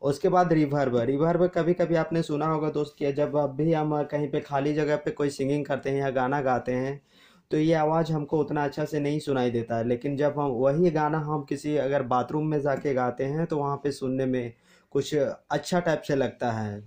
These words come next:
वो अच्छा इसलिए लगता है कि वो room खाली होता है और मेरा ही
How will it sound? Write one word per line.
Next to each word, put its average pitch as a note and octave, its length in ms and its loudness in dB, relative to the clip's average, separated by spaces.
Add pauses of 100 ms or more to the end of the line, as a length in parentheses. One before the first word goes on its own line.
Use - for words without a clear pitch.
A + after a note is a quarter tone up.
(160)
वो C#3+ 140 0
अच्छा D3+ 280 2
इसलिए F3 340 4
लगता E3+ 320 2
है E3+ 140 2
कि E3 120 -2
वो D#3+ 160 4
room D3+ 200 0
खाली D3 300 -2
होता D3 360 0
है D3 120 0
और C#3+ 200 2 (320)
मेरा C3+ 220 2
ही F3 180 4